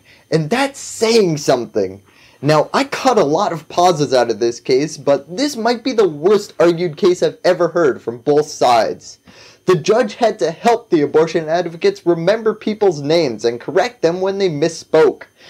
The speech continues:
And this guy was conceding points like a tobacco spokesperson who hadn't yet learned how to lie. Now, the last point I want to get to here is legal precedent,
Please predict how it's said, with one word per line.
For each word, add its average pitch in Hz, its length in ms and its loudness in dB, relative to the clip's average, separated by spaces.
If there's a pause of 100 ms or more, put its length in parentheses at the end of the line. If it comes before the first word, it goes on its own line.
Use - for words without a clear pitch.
(160)
And 156 180 0
this 285 220 0
guy 175 300 0
was 190 180 -4
conceding 202 680 -4
points 214 440 -2
like 151 220 2
a 160 100 2
tobacco 175 520 0
spokesperson 180 840 -2
who 180 160 2
hadn't 175 320 -2
yet 175 240 -2
learned 170 320 0
how 180 140 -2
to 165 100 2
lie. 120 680 2 (720)
Now, 170 400 2
the 147 160 0
last 269 340 -2
point 147 320 0
I 139 60 4
want 139 240 0
to 139 100 0
get 135 280 0
to 143 140 -4
here 175 280 0
is 147 140 -8
legal 170 420 2
precedent, - 840 -6